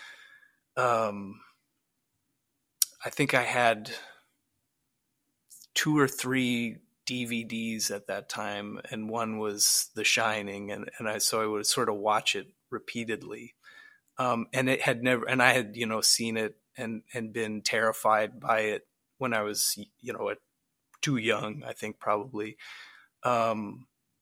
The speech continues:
but I had never, until then, until I was in that environment, I had never realized how much it is a movie about alcoholism and how much it is a movie about the kind of narcissism of,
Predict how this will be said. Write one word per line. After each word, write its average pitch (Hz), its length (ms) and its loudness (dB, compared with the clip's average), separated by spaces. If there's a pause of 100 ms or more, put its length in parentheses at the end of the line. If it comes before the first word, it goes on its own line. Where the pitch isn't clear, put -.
(120)
but 135 160 6
I 131 140 12
had 127 200 2
never, 120 460 4
until 131 420 6
then, 127 360 4
until 117 240 4
I 120 40 10
was 113 160 2
in 123 120 0
that 113 240 2 (100)
environment, 117 560 6
I 104 80 2
had 117 180 0
never 113 240 2
realized 110 640 4
how 117 200 6
much 107 420 2
it 110 140 -4
is 107 180 -4
a 101 80 -2
movie 104 420 -4
about 101 440 0 (560)
alcoholism 107 1040 0 (720)
and 117 240 -4
how 117 180 2
much 110 300 0
it 113 100 -4
is 107 180 -2
a 107 60 -4
movie 107 420 -4
about 104 460 2 (200)
the 120 100 -2
kind 110 320 -2
of 104 200 -4 (1160)
narcissism 117 1000 4
of, - 440 -6